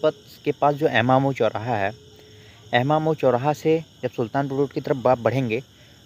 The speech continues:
तो खुर्दई market बीच में पड़ता है। खुर्दई market से ये हमारी जो side का distance है, मात्र पाँच minute का distance पे अपने plots पे आ सकते हैं।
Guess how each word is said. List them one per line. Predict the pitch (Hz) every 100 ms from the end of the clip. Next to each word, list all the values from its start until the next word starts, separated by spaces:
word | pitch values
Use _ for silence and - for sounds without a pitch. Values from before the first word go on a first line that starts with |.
| -
तो | 175
खुर्दई | - 143 143
market | 143 120 120 123
बीच | 110 113
में | 107
पड़ता | 104 98
है। | 101 110 - _ - - - -
खुर्दई | 143 139 175
market | 147 127 175 170
से | 175
ये | 170
हमारी | 160 160
जो | 170
side | 160 175 -
का | 135
distance | 107 - 147 143
है, | 165 160 123
मात्र | 117 147 - -
पाँच | 131 127
minute | 135
का | -
distance | 117 - 127
पे | 131
अपने | 127
plots | 120 113 -
पे | 110
आ |
सकते | 113 127 -
हैं। | 135 139